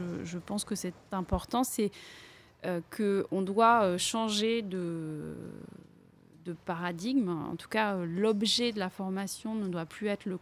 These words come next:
contenu de formation, ça doit être l'apprenant.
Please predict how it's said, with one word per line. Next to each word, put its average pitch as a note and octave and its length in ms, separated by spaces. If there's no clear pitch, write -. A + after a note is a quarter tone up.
contenu G#3 540
de - 60
formation, F3+ 500
ça A3 140
doit E3+ 120
être - 100
l'apprenant. F#3+ 760